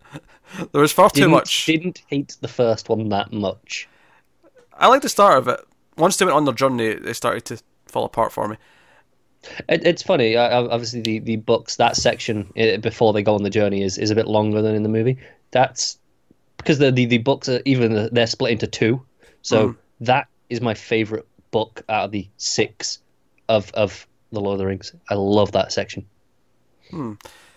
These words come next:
Speaker 1: Uh, I am not a Lord of the Rings fan. Uh, I, I've mentioned before, of course, I'm not typically into fantasy,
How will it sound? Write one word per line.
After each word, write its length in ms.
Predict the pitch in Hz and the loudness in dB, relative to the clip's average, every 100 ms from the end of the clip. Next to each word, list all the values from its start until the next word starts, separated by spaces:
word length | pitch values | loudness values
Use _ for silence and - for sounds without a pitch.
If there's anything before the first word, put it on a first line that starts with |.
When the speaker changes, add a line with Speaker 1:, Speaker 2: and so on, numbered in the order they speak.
| _ _ _ - | _ _ _ -14
Speaker 1:
Uh, 300 | 107 107 - - | -8 -6 -4 0
I 80 | 151 | 2
am 100 | 147 | 4
not 140 | 143 | 4
a 20 | |
Lord 140 | 139 135 | 4 2
of 60 | |
the 40 | 127 | -2
Rings 200 | 127 123 | -4 -4
fan. 320 | 156 175 202 - | -2 0 -2 -2
Uh, 220 | 120 117 | 2 2
I, 200 | - 120 | 2 2
I've 80 | 143 | 4
mentioned 280 | 156 156 127 | 2 0 -2
before, 220 | 110 113 | -6 -4
of 80 | 107 | -6
course, 160 | - - | -6 -6
I'm 140 | 117 | 0
not 220 | 127 - | 0 0
typically 440 | - 123 123 - 123 | -8 -10 -10 -8 -8
into 220 | 113 104 | -8 -10
fantasy, 540 | - 107 - - 175 | -4 -4 -2 -6 -6